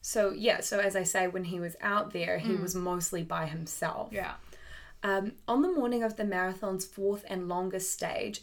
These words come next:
Speaker 1: a hellish grind totaling roughly eighty kilometres, his l-, <laughs> eighty kilometres.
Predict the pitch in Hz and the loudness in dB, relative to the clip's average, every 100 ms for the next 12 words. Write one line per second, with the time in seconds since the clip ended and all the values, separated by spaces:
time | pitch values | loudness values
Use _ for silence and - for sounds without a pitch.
0 | - 190 - - 208 262 262 - 202 190 | -4 -4 -4 0 2 2 -2 0 2 2
1 | 165 - - 180 170 180 175 175 170 - | 2 -2 -4 -4 -4 -4 -4 -4 -4 -4
2 | 180 185 196 185 185 190 - 180 180 170 | -4 -2 0 0 0 -6 -6 -4 -4 -4
3 | - - 226 240 - - - - _ _ | -6 -4 -4 -6 -8 -12 -20 -20 _ _
4 | - 196 226 196 - - - - 165 160 | -6 -4 -4 -6 -8 -14 -14 -4 -2 -2
5 | 190 185 - 165 170 165 - 202 202 214 | -4 -8 -8 -6 -6 -6 -8 -10 -10 -10